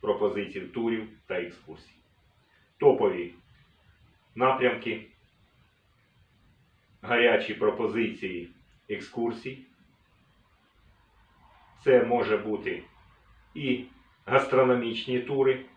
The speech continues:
можливість відвідати пішохідні, кінні екскурсії і навіть круїзи на катамарані.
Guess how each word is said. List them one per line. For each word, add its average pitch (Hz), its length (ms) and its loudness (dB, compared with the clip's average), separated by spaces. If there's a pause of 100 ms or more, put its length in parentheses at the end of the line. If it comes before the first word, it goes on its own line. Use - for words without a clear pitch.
(920)
можливість 123 760 2 (2250)
відвідати 123 880 0 (2250)
пішохідні, 135 720 2
кінні 139 480 -2
екскурсії 113 800 -4 (100)
і 117 100 -6
навіть 123 480 4 (640)
круїзи 120 460 2
на 107 140 0
катамарані. 110 840 0